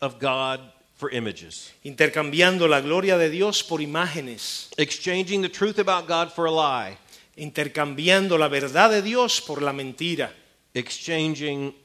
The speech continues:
Speaker 1: natural sexuality for that which is unnatural.
Speaker 2: Intercambiando la sexualidad natural por aquello que no es natural.
Speaker 1: We are not wrong to see the emergency before us.
Speaker 2: No estamos mal al ver la urgencia frente a nosotros.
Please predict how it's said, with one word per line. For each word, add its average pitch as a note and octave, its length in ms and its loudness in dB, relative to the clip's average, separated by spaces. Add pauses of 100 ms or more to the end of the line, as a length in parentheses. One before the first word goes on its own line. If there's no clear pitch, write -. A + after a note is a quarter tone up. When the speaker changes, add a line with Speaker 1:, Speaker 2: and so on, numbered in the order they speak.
(160)
Speaker 1:
natural C3 800 -2
sexuality A2 920 -6
for A2+ 140 -12
that G#2+ 180 -4
which A2 160 -12
is A#2 180 -14
unnatural. F2+ 720 -12
Speaker 2:
Intercambiando D#3 840 0
la C#3+ 100 2
sexualidad C#3+ 680 -4
natural F3+ 520 0
por C3+ 120 -8
aquello D3+ 440 -8
que C3 120 -10
no B2+ 160 -12
es - 240 -8
natural. A2 560 -16 (1200)
Speaker 1:
We D#3+ 300 0
are F3 260 0
not D#3+ 440 0
wrong B2+ 680 -2 (140)
to B2+ 100 -12
see C3+ 280 -8
the B2 120 -8
emergency A#2+ 540 -6
before G2+ 400 -8
us. - 260 -16 (220)
Speaker 2:
No D3 140 -2
estamos F#3 640 2
mal F#3+ 300 6
al D#3 100 4
ver D#3+ 260 2
la D#3+ 140 -2
urgencia F3+ 580 -2
frente C3 300 -10
a C3 60 -6
nosotros. C3 800 -8